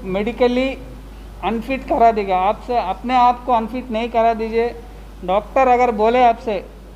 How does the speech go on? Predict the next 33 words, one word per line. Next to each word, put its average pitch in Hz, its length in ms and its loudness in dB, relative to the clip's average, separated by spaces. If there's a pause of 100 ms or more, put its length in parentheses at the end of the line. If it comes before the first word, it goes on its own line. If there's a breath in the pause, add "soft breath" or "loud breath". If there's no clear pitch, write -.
कि 220 60 -4
आप 220 160 -2
नहीं 214 200 -2
ले 240 160 4
सकते, 214 320 -4 (180)
तभी 202 220 -2
आप 254 160 0
नहीं 220 160 -2
ले 202 140 -2
सकते, 170 360 -10 (420)
नहीं 214 120 -6
तो 233 140 -4
सब 208 220 0
लोग 240 220 0
ले 226 160 0
सकते। 226 400 -6 (1900)
इसमें 220 320 -2
बहुत 220 340 0 (680)
थोड़ी 233 260 0
सी 262 140 -4
side 220 320 2
effects 233 360 -4
है, 226 200 0 (1000)
लेकिन 220 300 -2
हमको 214 260 0
नज़र 208 340 2
आ 240 120 6
रहा 240 120 2
है 247 180 -2
कि 233 220 -10
जो, 220 400 -2 (260)
जो 196 220 -2
भी 254 260 -2